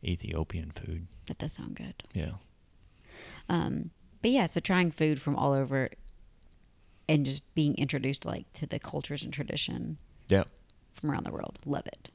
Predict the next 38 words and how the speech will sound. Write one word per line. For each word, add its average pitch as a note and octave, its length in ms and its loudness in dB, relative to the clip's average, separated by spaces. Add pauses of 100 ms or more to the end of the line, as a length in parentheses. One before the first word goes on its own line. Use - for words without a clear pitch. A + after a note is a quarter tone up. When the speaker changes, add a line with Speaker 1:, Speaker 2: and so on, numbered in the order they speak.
(140)
Speaker 1:
Yeah. F2 320 2
And, A#2+ 220 4
and C3+ 140 6
it's A2 200 4
really G#2+ 200 6
neat F#2 320 6
that, D#2+ 160 4 (100)
especially F2+ 400 4
here, D#2 300 4 (400)
is E2 140 6
that E2 200 6
you D#2 80 2
go D#2+ 240 10
in D2+ 320 6 (440)
to E2 160 6
a D2 40 6
lot D2 200 6
of C#2+ 100 4
the C#2+ 60 0
restaurants D2 600 2
and, D2+ 160 0 (420)
like, G#2 160 6
if F2+ 80 2
you A2+ 100 8
go B2 100 10
into, G2 160 8
like, E2+ 180 8
the E2+ 100 2
little E2+ 180 8
bitty D2+ 200 4
small D2+ 300 6
restaurants, D2 480 0
some F#2 220 6
of D2+ 280 6
them C#2+ 320 -4
struggle F2 440 6
with C#2+ 140 0
English. C2+ 500 -2